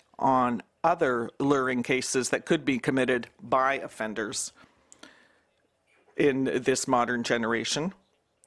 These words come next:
And that is what we are trying to prevent in future. Inaudible for the interpreter. The fact that the, uh,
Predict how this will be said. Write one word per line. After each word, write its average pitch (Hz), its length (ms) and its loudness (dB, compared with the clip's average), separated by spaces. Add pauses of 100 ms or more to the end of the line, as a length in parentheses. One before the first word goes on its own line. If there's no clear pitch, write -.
(280)
And 123 320 -2
that 127 180 0
is 120 180 -6
what 131 240 2
we 123 460 0
are 123 240 2
trying 120 300 -2
to - 120 -2
prevent 110 380 -2
in 107 80 -4
future. - 420 -2 (1500)
Inaudible 135 440 2
for - 120 -8
the 120 120 -2
interpreter. - 520 -6 (2000)
The 123 240 -2
fact - 360 -2
that - 240 -2
the, 123 460 0
uh, 113 60 4